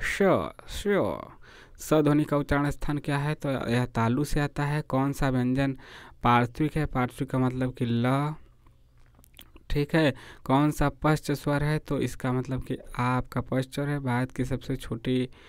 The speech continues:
भाषा की सबसे छोटी इकाई बस कर दिया तो वर्ण होता है, वर्ण होता है, ठीक है।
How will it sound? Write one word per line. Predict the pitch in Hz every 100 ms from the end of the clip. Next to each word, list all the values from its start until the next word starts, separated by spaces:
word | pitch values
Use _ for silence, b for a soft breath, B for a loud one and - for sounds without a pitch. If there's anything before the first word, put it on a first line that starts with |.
| B B -
भाषा | 123 135 147
की | 143 143
सबसे | 135 139
छोटी | - 123 117 143
इकाई | - 131 120 120 139
बस | 143 131
कर | - 120
दिया | 120 123 123
तो | 123
वर्ण | 113 113 127
होता | 135 127 131
है, | 127 131 143 B B B B B -
वर्ण | 120 107 120 131 139
होता | 131 131 - 131
है, | 131
ठीक | 131 147 139
है। | 143